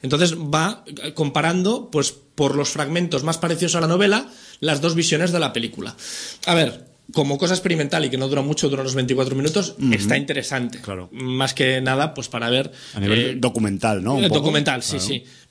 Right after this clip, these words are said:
Speaker 1: Pero para mí tiene una cosa muy, muy interesante que vale la pena aguantar los veinticuatro minutos, que es al final, el señor Portabella,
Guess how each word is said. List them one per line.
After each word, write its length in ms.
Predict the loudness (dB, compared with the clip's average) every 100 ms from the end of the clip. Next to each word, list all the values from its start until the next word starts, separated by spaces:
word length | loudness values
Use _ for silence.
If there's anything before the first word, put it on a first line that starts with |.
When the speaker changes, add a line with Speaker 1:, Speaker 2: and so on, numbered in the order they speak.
| 0
Speaker 1:
Pero 260 | 2 2
para 140 | 0 0
mí 140 | -2
tiene 180 | 0 0
una 160 | 0
cosa 320 | 0 -2 -4 -4
muy, 340 | 2 4 6 4
muy 180 | 4
interesante 600 | 2 2 0 0 0 0 0
que 140 | 2
vale 180 | 4 4
la 140 | 2
pena 160 | 0 0
aguantar 280 | -2 -2 -2
los 100 | -2
veinticuatro 420 | -2 0 0 0
minutos, 320 | -2 -2 -2
que 80 | -2
es 100 | -2
al 100 | -2
final, 480 | -2 0 2 0 -6 -16 -20 -8
el 100 | -2
señor 280 | 2 2 2
Portabella, 680 | 2 2 2 4 2 -2